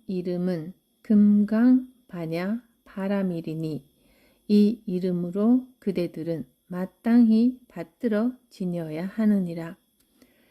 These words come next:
왜냐하면 수보리여, 부처가 반야 바라밀이라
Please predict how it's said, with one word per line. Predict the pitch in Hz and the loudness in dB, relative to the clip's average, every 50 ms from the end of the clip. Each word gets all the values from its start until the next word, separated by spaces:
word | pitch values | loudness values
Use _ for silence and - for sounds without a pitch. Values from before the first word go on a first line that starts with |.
| _ _ _ - | _ _ _ -8
왜냐하면 | 185 185 185 185 175 143 165 175 170 170 185 220 240 - - _ _ | -4 -2 0 0 -2 -2 -6 -8 -4 0 2 2 2 0 -2 _ _
수보리여, | _ - - 247 214 214 208 196 180 151 151 156 151 151 190 - _ _ _ _ _ _ _ _ _ _ _ _ _ _ _ _ _ _ | _ -10 -4 -2 0 2 2 2 2 0 -4 -4 -6 -8 -12 -16 _ _ _ _ _ _ _ _ _ _ _ _ _ _ _ _ _ _
부처가 | - 220 - - - - 262 262 262 269 277 262 254 | -4 -4 -4 -4 -4 0 0 2 2 2 2 0 0
반야 | 214 190 185 190 190 202 202 196 196 202 | -2 -4 -2 0 0 0 0 0 -2 -6
바라밀이라 | - 190 185 190 190 185 185 185 180 180 170 170 170 165 170 175 208 226 247 254 254 | -6 -6 -6 -4 -4 -4 -4 -4 -6 -6 -8 -8 -8 -10 -8 -4 -2 0 0 0 -2